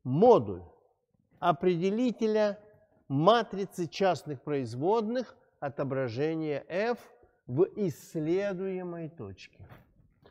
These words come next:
То есть вот это положительное число, потому что это дифеоморфизм, и определитель не может выродиться. Это положительное число, это коэффициент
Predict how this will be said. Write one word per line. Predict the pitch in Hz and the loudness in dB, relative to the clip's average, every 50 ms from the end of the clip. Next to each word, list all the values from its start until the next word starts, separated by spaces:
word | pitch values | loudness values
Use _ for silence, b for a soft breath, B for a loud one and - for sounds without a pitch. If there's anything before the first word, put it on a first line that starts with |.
| b b b b b b b b b _ | b b b b b b b b b _
То | - 254 247 247 | 4 6 6 6
есть | 240 226 202 - - - - - _ _ _ - | 6 4 0 -2 -6 -12 -20 -20 _ _ _ 2
вот | 139 190 214 214 - - - | 6 6 6 6 4 -2 -2
это | - - 240 254 226 247 208 170 143 - - - - - - _ _ _ _ _ _ _ _ _ _ _ _ _ _ | 4 6 8 8 8 8 6 4 4 2 -6 -20 -20 -20 -20 _ _ _ _ _ _ _ _ _ _ _ _ _ _
положительное | - 208 214 214 220 220 220 185 160 175 220 254 254 - 226 208 190 185 180 180 175 165 | 12 12 12 12 12 8 8 6 4 2 2 2 2 4 4 4 6 6 6 4 4 2
число, | - - - - - - 156 139 135 131 | 2 0 -6 -8 -6 -2 0 0 0 0
потому | - 151 151 170 170 180 160 | -2 -2 -2 -2 -2 -2 -2
что | - - | 0 0
это | 180 175 - 165 | 0 2 2 0
дифеоморфизм, | 151 147 190 180 - 196 190 180 185 180 160 131 - - 151 151 160 143 139 156 151 b b b b b b | -2 -2 -2 0 2 2 2 4 2 2 0 -2 -4 -2 0 2 2 2 2 0 -4 b b b b b b
и | - 175 | 4 6
определитель | 180 170 - 190 190 170 180 180 196 202 175 190 190 185 | 6 6 6 4 2 2 2 0 0 -2 -2 -2 -2 0
не | 185 185 | 0 0
может | 165 147 143 147 147 135 139 147 - | 2 2 2 2 2 0 -2 -6 -6
выродиться. | 143 147 151 151 151 151 143 151 156 - - - 160 160 b b b b b b b b | -2 0 2 2 2 0 0 -2 -6 -8 -10 -12 -14 -14 b b b b b b b b
Это | 190 202 202 - 214 | -4 -2 0 0 0
положительное | 208 - 220 220 220 220 190 175 220 196 185 190 185 180 175 165 147 | 4 4 6 6 6 6 4 2 0 -2 -2 -2 -2 0 0 -2 -2
число, | - - 151 - - - 160 151 147 147 156 170 185 196 185 - - b b b b b b b _ | -4 -8 -12 -12 -8 -4 0 2 4 6 4 4 2 0 -6 -16 -20 b b b b b b b _
это | 208 214 202 - 220 | -4 -2 0 0 -2
коэффициент | 214 - 226 208 214 - 226 214 - - - 240 233 226 208 180 - | 0 2 0 0 0 -2 -6 -8 -8 -2 2 2 4 4 2 -2 -4